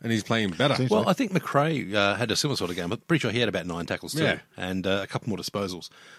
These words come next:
Speaker 3: But McRae was an absolute accumulator last year.
Speaker 1: Yeah,
Speaker 3: And
Speaker 1: he did a good game this game, I think.
Speaker 3: for Liberatore to get himself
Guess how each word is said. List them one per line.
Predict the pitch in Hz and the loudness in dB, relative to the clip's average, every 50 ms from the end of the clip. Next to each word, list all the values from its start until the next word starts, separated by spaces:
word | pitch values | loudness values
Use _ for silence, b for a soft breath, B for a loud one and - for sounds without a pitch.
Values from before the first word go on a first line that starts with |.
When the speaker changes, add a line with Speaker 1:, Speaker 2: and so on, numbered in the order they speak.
| B B | B B
Speaker 3:
But | - 135 | -2 -2
McRae | 135 127 - 190 202 208 180 | 0 0 2 2 2 4 2
was | 123 95 | 2 0
an | 95 98 101 | 0 -2 -4
absolute | 107 117 - - 107 85 78 | -4 -4 -4 -6 -6 -8 -8
accumulator | 76 - - - 117 120 117 92 87 78 73 | -8 -8 -6 -4 -4 -4 -4 -4 -6 -6 -6
last | 80 87 92 104 104 - - - | -6 -4 -4 -4 -4 -4 -6 -8
year. | - - - - b b b b b | -10 -10 -14 -20 b b b b b
Speaker 1:
Yeah, | 107 104 101 98 98 | -2 0 0 0 2
Speaker 3:
And | - 107 107 107 107 | 2 4 4 4 4
Speaker 1:
he | 113 139 156 | 2 2 0
did | 156 | -2
a | 151 | -2
good | 101 90 85 80 | -2 -4 -4 -4
game | 82 82 82 | -4 -6 -6
this | 85 - | -6 -8
game, | - 85 78 | -10 -10 -10
I | 82 | -10
think. | 85 90 - - | -12 -14 -16 -10
Speaker 3:
for | - - | -6 -4
Liberatore | 123 120 151 170 147 - - 120 110 107 98 95 95 92 85 - | 0 0 2 0 0 0 0 2 2 4 4 2 2 0 -2 -4
to | - - 95 90 87 87 87 85 82 - - | -4 -4 -2 -2 -2 -4 -4 -6 -8 -8 -4
get | - 117 | -2 -2
himself | 107 95 82 110 101 87 - - - | 0 0 0 0 0 0 -2 -6 -14